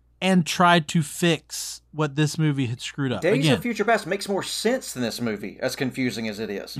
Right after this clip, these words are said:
Speaker 1: <laughs> Yeah. Uh, even though, yeah, it messes with the timeline
Speaker 2: Yeah, still makes more
Speaker 1: more,
Speaker 2: sense.
Speaker 1: it still, it, it, it's trying, and even the Deadpool movies, one and two. I
Speaker 2: Trying.
Speaker 1: mean, obviously,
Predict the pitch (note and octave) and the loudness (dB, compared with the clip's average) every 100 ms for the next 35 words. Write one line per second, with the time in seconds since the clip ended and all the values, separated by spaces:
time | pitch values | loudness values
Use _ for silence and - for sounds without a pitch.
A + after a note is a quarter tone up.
0 | B2 - C#3+ - _ _ - C#3+ C3+ E3+ | -4 -2 -2 -4 _ _ -4 -2 0 0
1 | F3 E3+ E3 D#3 A2+ C#3 D3+ D#3 D#3+ D3+ | 2 2 2 2 0 -2 0 0 0 -2
2 | D3+ D3 D#3+ D#3 D#3 D#3 D3+ D3+ C#3+ _ | -2 2 2 2 2 2 2 2 0 _
3 | - - C#3+ E3+ D#3 D#3 D#3 D3+ D3+ G2+ | -12 -2 0 0 -2 0 2 2 0 -4
4 | - D3+ - - F3 D#3 B2+ C3+ - _ | -6 -6 -4 0 4 4 2 -4 -8 _
5 | C3 C3 _ _ _ _ _ C3 _ - | -10 -10 _ _ _ _ _ -20 _ -2
6 | C3+ - _ _ _ - G3 G3+ _ G3 | -2 -4 _ _ _ -6 -2 -2 _ 0
7 | G3 F#3+ F#3 D#3 D3 A2 _ - C#3+ D3 | 2 4 2 2 0 -2 _ 0 2 2
8 | D3 C#3 B2 A#2 F2+ D#2 - A2 D3+ F3+ | 2 2 4 2 -2 -8 -14 0 4 6
9 | D#3+ - D3+ D3 G#2 - A2 G2+ C3 B2+ | 4 4 6 6 4 0 0 2 0 0
10 | A#2+ C#3 D#3+ E3+ D3+ E3+ D#3+ D3+ | 4 6 6 4 2 2 4 2